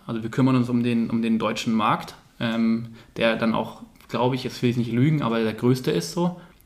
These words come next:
Und, ähm, das ist einfach im Marketing viel Kommu-, Kommunikation, dass du einfach, äh, Presse oder Magazine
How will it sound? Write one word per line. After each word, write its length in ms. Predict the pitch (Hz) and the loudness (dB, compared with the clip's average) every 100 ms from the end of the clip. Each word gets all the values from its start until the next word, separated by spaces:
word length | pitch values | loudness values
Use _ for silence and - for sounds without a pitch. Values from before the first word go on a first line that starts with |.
| - - | -12 0
Und, 540 | 127 120 120 120 113 | 2 4 4 2 0
ähm, 840 | 120 117 113 113 113 110 113 113 - | -2 0 0 2 2 2 2 -2 -6
das 180 | 117 131 | -4 -2
ist 80 | 139 | 0
einfach 260 | 123 117 | 0 0
im 120 | 117 113 | 0 2
Marketing 500 | 113 131 - 120 120 | 4 2 0 0 2
viel 400 | 135 123 123 - | 4 4 4 -2
Kommu-, 360 | 120 117 110 | -2 0 -4
Kommunikation, 840 | - 117 113 110 110 127 151 214 220 - - - | -2 0 2 0 -2 2 4 4 0 -8 -20 -10
dass 180 | 117 - | -10 -6
du 100 | 110 | -4
einfach, 400 | 110 110 - - | -2 -4 -4 -4
äh, 240 | 117 107 | -2 -2
Presse 880 | - - 127 - 120 117 113 113 113 - | -2 0 0 2 2 2 0 -2 -6 -10
oder 360 | 117 110 107 107 | -6 -4 -4 -4
Magazine 800 | 104 110 107 135 131 123 117 | -6 -6 -4 2 4 4 2